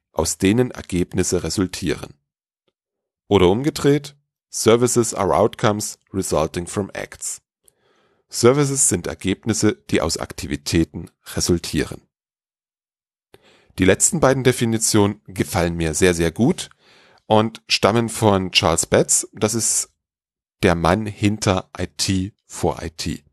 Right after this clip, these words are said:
Das dürfen wir uns an der Stelle ganz klar vor Augen halten, wenn wir darüber nachdenken, was ist jetzt ein Service und was ist kein Services.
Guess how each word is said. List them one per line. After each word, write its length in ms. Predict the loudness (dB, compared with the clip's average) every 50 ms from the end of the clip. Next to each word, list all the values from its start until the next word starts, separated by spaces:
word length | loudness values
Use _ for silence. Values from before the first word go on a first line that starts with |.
| _ _ _ _ _ -20 _ _ _ _ _ _ _ _ _ _ _ _ _ _ _ _ _ _ _ _ _ _ _ _ _ _ _ _ _ _ _ _ _ _ _ _ _ _ _ _ _ _ _ _ _ _ _ _ _ _ _ _ _ _ _ _ _ _ _ _ _ _ _ _ _ _ _ _ _ _ _ _ _ _ _ _ _ _ _ _ _ _ -2
Das 300 | 0 2 2 2 0 -2 _ _ 2
dürfen 280 | 2 2 2 0 0 4
wir 200 | 4 4 4 4
uns 240 | 2 0 -2 -4 -4
an 180 | -4 -2 0
der 220 | 2 2 2 2 2
Stelle 720 | 0 0 0 0 0 2 2 2 2 2 0 0 -4 _ _ _ _ _
ganz 540 | -2 -2 -2 -2 -2 -4 -4 -4 -6 -8 _ _ _ _ _ _
klar 380 | -8 -2 0 2 4 4 2 2
vor 260 | 0 0 0 0 2
Augen 360 | 2 2 2 2 0 0 0
halten, 460 | 0 0 0 -2 -2 -6 -8 -8 -8 -14 -20 -20 _ _ _
wenn 220 | 0 2 2 4
wir 100 | 4 4
darüber 320 | 6 4 4 2 2 2 0
nachdenken, 840 | 0 0 0 0 -2 -4 -2 0 2 2 2 0 -2 -6 0 2
was 200 | 2 2 2 0
ist 240 | -4 -4 -4 -2 -2
jetzt 200 | -2 -2 -2 -6
ein 140 | -6 -6 -6
Service 480 | -4 0 4 4 6 6 4 2 0
und 160 | -2 -4 -4
was 160 | -4 -4 -2 -2
ist 160 | -4 -6 -6
kein 300 | -6 -6 -4 -4 -2 0
Services. 760 | 0 0 -2 -2 -4 -6 -6 -6 -6 -8 -10 _ -20 -20 -20